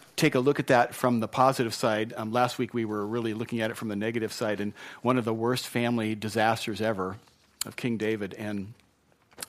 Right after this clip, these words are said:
today I just want to share some really, really good news. You actually can stop the dominoes. You can actually succeed over this. And, and all of the research shows that with just a little bit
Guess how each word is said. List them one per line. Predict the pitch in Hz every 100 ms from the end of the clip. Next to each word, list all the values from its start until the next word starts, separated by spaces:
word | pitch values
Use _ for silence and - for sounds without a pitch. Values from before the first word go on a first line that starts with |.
| -
today | 135 139 135 - -
I | 156
just | -
want | 208 131
to |
share | 165 147
some | - 120
really, | 151 135
really | 127 131
good | 110 151 147
news. | 120 101 - - _ - - - -
You | - 156
actually | 160 -
can | 120 156 135 120
stop | - 107 -
the |
dominoes. | 104 101 95 - - - - -
You | 120
can | 131
actually | 120 - 127
succeed | - 147 - 185
over | 131 117 107
this. | 107 - 151
And, | 120 123 - - -
and | 135
all | 156 185 214
of |
the | 175
research | 143 165 160 139 - - _
shows | - 156 143
that | 135 135
with | 143 139
just | 139 156 151
a | 160 135
little | 131 135 180 240 254
bit | 185 202 240 123 - -